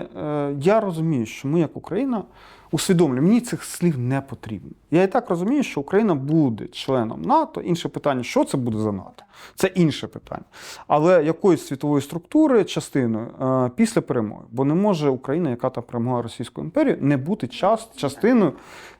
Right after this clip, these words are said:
м, світової безпекової структури. Ну, це неможливо взагалі. І тут ми приречені на бути частиною. Інше питання, що я хоті-, я більше очікував і мав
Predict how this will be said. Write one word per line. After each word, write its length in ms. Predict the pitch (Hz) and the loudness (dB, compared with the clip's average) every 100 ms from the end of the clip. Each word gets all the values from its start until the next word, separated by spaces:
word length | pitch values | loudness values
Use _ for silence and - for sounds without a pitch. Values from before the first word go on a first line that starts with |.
| - | -10
м, 720 | - 139 135 131 127 123 120 | 0 2 4 4 4 4 2
світової 680 | 120 147 - 135 190 196 151 | 2 0 0 2 4 6 4
безпекової 580 | 120 - 139 131 117 - | 0 -8 -6 -6 -8 -10
структури. 380 | 113 - - - | -14 -14 -4 2
Ну, 100 | 175 | 2
це 140 | 175 | 4
неможливо 680 | 151 135 135 156 185 165 98 98 - | 2 0 0 2 2 2 0 -8 -16
взагалі. 460 | 117 120 120 113 - _ - - - - _ | -6 -4 -2 -4 -8 _ -20 -20 -20 -20 _
І 260 | 156 147 135 | 4 4 4
тут 240 | 196 180 | 2 2
ми 80 | 175 | 2
приречені 640 | 170 151 131 107 - 127 - _ - - | 0 0 -2 -4 -10 -12 -14 _ -14 -4
на 200 | 127 117 | 0 0
бути 280 | 113 - - | -2 -10 -14
частиною. 440 | - - - 135 - | -18 -16 -12 -12 -2
Інше 360 | 202 254 254 180 | 2 4 2 -2
питання, 580 | 185 180 277 294 240 | -2 0 2 2 2
що 380 | 180 - - 180 | -2 -6 0 2
я 260 | 139 180 208 | 2 2 0
хоті-, 460 | - 147 - 95 135 | -2 -12 -12 -10 -2
я 340 | 170 196 214 175 | 2 2 0 -8
більше 520 | 131 160 185 - 151 | -6 -2 -2 -4 -10
очікував 760 | 135 - - 240 240 139 135 - | -10 -10 0 0 2 0 0 -4
і 80 | 131 | -4
мав 440 | 147 185 175 170 | 2 2 2 -2